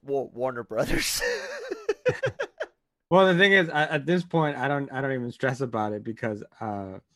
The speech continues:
Speaker 2: the, the idea now is to be positively surprised, then have my expectations high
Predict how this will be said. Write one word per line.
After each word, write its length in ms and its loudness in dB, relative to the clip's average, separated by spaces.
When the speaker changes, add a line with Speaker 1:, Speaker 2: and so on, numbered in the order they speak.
Speaker 2:
the, 180 4
the 220 2
idea 380 4
now 340 2
is 260 -4
to 100 -4
be 760 -2
positively 640 4
surprised, 680 4
then 400 0
have 240 -2
my 180 0
expectations 720 -4
high 400 2